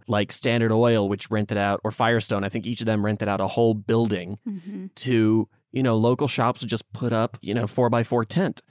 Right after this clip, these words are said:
Speaker 1: and put a table out.
Speaker 2: Just as an event planner,
Speaker 1: <laughs>
Speaker 2: I, I am scared of this event, but I also, like, think it's so cool, and it would be so cool to, like,
Speaker 1: Yeah.
Speaker 2: build something like that for people.
Speaker 1: There were a lot of celebrities there. I mean, in
Speaker 2: Mm-hmm.
Speaker 1: addition to the swimmers,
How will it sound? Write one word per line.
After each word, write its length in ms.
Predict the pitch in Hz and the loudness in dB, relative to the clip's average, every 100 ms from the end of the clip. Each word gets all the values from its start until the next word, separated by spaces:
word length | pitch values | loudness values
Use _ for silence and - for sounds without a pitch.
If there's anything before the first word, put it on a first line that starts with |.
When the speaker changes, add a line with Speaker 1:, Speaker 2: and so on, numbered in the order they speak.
| _ _ _ | _ _ _
Speaker 1:
and 160 | - 113 | -4 -2
put 120 | 107 | -2
a 40 | 120 | -4
table 360 | 143 170 160 | -4 -2 0
out. 240 | 98 - - | -2 -4 -4
Speaker 2:
Just 240 | 277 - - - | -4 -4 -10 0
as 240 | 320 349 | 2 4
an 100 | 302 | 4
event 400 | 240 208 196 175 - | 4 2 -2 -4 -8
planner, 520 | 185 175 165 175 202 _ | -4 -4 -4 -8 -10 _
Speaker 1:
<laughs> 120 | - - | -6 -2
Speaker 2:
I, 360 | 214 233 226 240 | 2 2 0 0
I 240 | 226 226 220 202 - | 0 2 -2 -6 -10
am 160 | 214 202 | -6 -6
scared 460 | 196 - 202 202 185 | -6 -4 0 2 0
of 100 | 175 | -6
this 240 | 165 - | -12 -12
event, 340 | 185 175 240 | -8 -2 -2
but 120 | 240 202 | 0 2
I 140 | 202 | 2
also, 340 | 226 - 220 | 0 0 -2
like, 240 | 190 170 - | -2 -6 -8
think 160 | 208 | -10
it's 180 | - - | -10 -16
so 400 | - 247 240 254 240 | -12 -6 0 0 -2
cool, 640 | - 269 311 330 302 269 | 0 2 4 8 8 8
and 120 | 233 | 6
it 40 | 226 | 2
would 100 | 220 | -2
be 160 | 233 202 | -6 -6
so 280 | - 220 | -6 -6
cool 260 | 214 226 190 | -4 -4 -4
to, 160 | - 196 | -8 -8
like, 220 | 175 - | -8 -6
Speaker 1:
Yeah. 300 | - 196 120 202 | -2 -2 -2 -2
Speaker 2:
build 260 | 202 202 | -2 -2
something 300 | - 196 185 | -4 -10 -8
like 180 | 190 214 | -10 -10
that 160 | - - | -12 -12
for 80 | 202 | -14
people. 400 | 190 - 113 107 - | -14 -10 -10 -10 -2
Speaker 1:
There 140 | 131 | 2
were 140 | 135 | 4
a 40 | 202 | 4
lot 140 | 123 | 2
of 80 | 101 | 0
celebrities 440 | - 101 90 90 | -2 -4 -4 -10
there. 260 | - 78 - _ - | -8 -8 -12 _ 0
I 80 | |
mean, 180 | 113 113 | 2 4
in 80 | 110 | 2
Speaker 2:
Mm-hmm. 40 | |
Speaker 1:
addition 320 | 110 151 151 120 | 0 -2 -2 -2
to 40 | |
the 80 | 110 | -2
swimmers, 640 | - 135 139 143 143 - | -2 0 2 2 0 -4